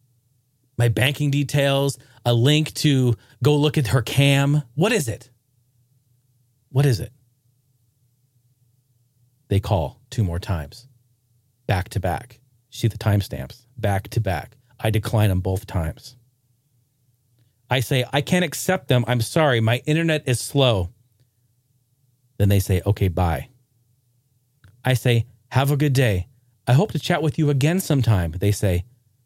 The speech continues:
"Okay." I say, "I'd like to talk more about Missouri too sometime." <laughs> Missouri.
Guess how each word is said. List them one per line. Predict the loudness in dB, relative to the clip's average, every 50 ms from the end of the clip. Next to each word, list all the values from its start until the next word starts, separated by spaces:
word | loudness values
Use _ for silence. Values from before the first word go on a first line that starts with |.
| _ _ _ _ _ 0
"Okay." | 0 0 2 2 0 0 -2 -6 -10 _ _ _ _ _ _ _ _ _ _ _ _ _ _ _ _ _ _ _ _ _ _ _ _ _ _ _ _ _ _ _ _ _ _ _ _ _ _ _ _ _ _ _ -2
I | -2 -2
say, | 0 0 0 -2 -2 -2 _ -2
"I'd | 0 0
like | 0 0 -2
to | -4 -4
talk | -2 -2 -2 0 0
more | 0 2 2
about | 2 2 0 0 0
Missouri | 0 0 0 0 0 0 0 -2 -4 -2
too | -2 0 0 0
sometime." | 0 0 0 0 2 2 2 2 2 0 -2 -6 -10 -14 _ _ _ _ -6
<laughs> | -6 -6 -4 -4 -6 -6 -6 _ -8 -8 -8 -8 -8 -8 -8 -8 -8 -10 _ -8 -6 -6 -6 -6 -10 _ _ -6 -6 -6 -6 -8 _ -20 -20 -20 -20 -20 -20 -20 -20 -20 -20 -20 -20 -20 -20 -20 _ _ _ _ _ _ _ -4
Missouri. | -2 -2 0 0 2 2 2 2 2 0 -2 -2 -4 -6 -8